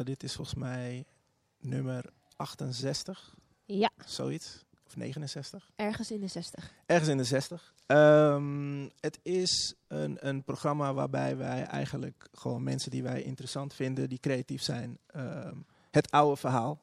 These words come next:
Speaker 1: vragen. Dat is ook wat Oru betekent. Dat is oud in het Surinaams.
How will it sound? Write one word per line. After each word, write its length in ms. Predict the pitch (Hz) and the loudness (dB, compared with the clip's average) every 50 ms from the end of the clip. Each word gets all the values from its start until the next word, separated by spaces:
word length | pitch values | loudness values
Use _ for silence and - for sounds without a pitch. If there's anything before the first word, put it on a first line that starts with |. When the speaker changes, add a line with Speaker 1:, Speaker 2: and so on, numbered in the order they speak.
| _ _ _ _ _ _ _ | _ _ _ _ _ _ _
Speaker 1:
vragen. 640 | - - 147 131 127 123 143 - - 143 123 131 - _ _ _ | -6 -2 0 0 2 0 -2 -6 -8 -10 -12 -14 -16 _ _ _
Dat 140 | - 135 - | -8 -6 -6
is 120 | 135 - | -4 -4
ook 120 | 127 127 - | -4 -4 -4
wat 140 | 131 - - - | -8 -10 -2 0
Oru 340 | 135 135 143 131 135 131 | 2 2 2 0 -2 -8
betekent. 440 | 123 131 - 139 127 147 - 156 170 - - | -10 -8 -6 -4 -4 -4 -4 -6 -8 -10 -12
Dat 80 | - | -16
is 160 | - - - _ | -18 -18 -12 _
oud 380 | - 113 123 143 - - - - _ - | -6 -4 -4 -4 -6 -8 -16 -20 _ -14
in 80 | - 139 | -10 -8
het 100 | 120 - | -8 -6
Surinaams. 520 | - 139 117 117 123 131 143 170 - - | -6 -6 -6 -4 -4 -6 -8 -8 -12 -18